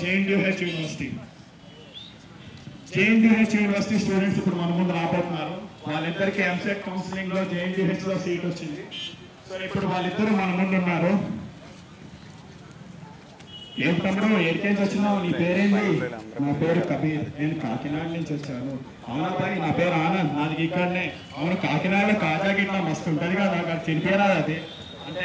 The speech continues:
వెంటనే, "సరే, ఈసారి ఇంటికి వచ్చినప్పుడు తినిపిస్తా." వాళ్ళిద్దరూ మంచి ఫ్రెండ్స్ అవుతారండి.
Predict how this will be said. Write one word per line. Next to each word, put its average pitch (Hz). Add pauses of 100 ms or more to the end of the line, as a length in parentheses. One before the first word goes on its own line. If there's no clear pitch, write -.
(100)
వెంటనే, 175
"సరే, 170 (180)
ఈసారి 147
ఇంటికి 143
వచ్చినప్పుడు 151
తినిపిస్తా." 143 (340)
వాళ్ళిద్దరూ 170 (100)
మంచి 151
ఫ్రెండ్స్ 147
అవుతారండి. 151